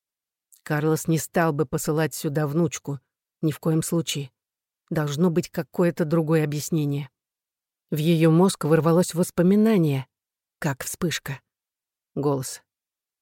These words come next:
Его голос шептал Сэдди в ухо, предупреждал ее, что ей никогда не удастся от него освободиться.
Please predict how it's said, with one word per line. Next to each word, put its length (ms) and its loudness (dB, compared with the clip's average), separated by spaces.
Его 400 4
голос 420 2
шептал 460 -4
Сэдди 400 -2
в 120 -4
ухо, 300 -4
предупреждал 760 2
ее, 280 2
что 180 -4
ей 200 2
никогда 500 2
не 120 6
удастся 580 0
от 240 -6
него 300 2
освободиться. 760 -2